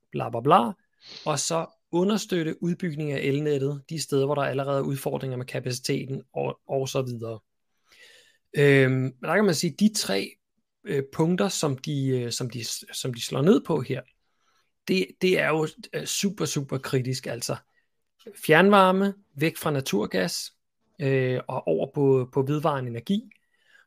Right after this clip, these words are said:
Og så er det, øh, barriererne, altså det bureaukrati, der ligger, og ja, man kan sige, på den ene side positivt,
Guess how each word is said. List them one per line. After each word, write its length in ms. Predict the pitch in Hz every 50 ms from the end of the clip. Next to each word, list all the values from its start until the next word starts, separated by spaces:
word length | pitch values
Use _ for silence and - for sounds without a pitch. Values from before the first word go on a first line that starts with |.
| _ _
Og 100 | - 135
så 180 | - - - 160
er 200 | 151 151 147 139
det, 360 | 131 131 123 123 120 120 117
øh, 60 | 117 - _
barriererne, 600 | 139 131 127 127 120 120 131 139 156 170 175 156
altså 180 | 139 123 - 135
det 200 | - - 135 135
bureaukrati, 640 | - 147 139 135 - - 127 - - 190 180 180 180
der 60 | 170 151
ligger, 400 | 139 135 139 143 147 - 165 156
og 360 | 156 160 156 - 123 123 - - _ _ _ _ _ _ _ _ _ _ _ _ _ _ _ _ _ _ - - 120
ja, 220 | 127 127 123 131
man 140 | 135 135 131
kan 100 | - 131
sige, 220 | 135 139 135 131 - _ -
på 100 | - 143
den 120 | 139 151
ene 220 | 151 165 185 196 -
side 240 | - 170 160 156 -
positivt, 840 | - - 175 175 185 208 170 208 202 - - 165 143 - - -